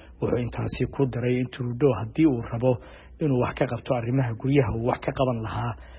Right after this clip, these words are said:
lixda sano ee uu ra-iisul wasaaraha ka ahaa dalka. Xisbiga hogaaminaya Jagmeet Singh ayaa qodobada ay guryeynta wax uga qabanayaan ku sheegay, haddii la doorto,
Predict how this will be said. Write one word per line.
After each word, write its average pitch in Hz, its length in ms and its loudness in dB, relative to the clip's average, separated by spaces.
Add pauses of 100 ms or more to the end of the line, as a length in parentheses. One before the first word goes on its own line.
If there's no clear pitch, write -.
(120)
lixda 123 280 2
sano 120 320 -4 (140)
ee 120 180 -2
uu 123 220 -4
ra-iisul 117 240 -4
wasaaraha 120 600 0
ka 135 120 2
ahaa 110 240 -2
dalka. 131 320 0 (640)
Xisbiga 147 400 2
hogaaminaya 127 520 2
Jagmeet 127 380 0 (100)
Singh 127 200 0 (120)
ayaa 117 400 -4
qodobada 123 560 0
ay 117 160 -2
guryeynta 131 580 0
wax 123 140 0
uga 131 200 2
qabanayaan 123 640 -2
ku - 140 -4
sheegay, 120 380 -2
haddii 120 260 2
la 120 140 2
doorto, 113 400 -2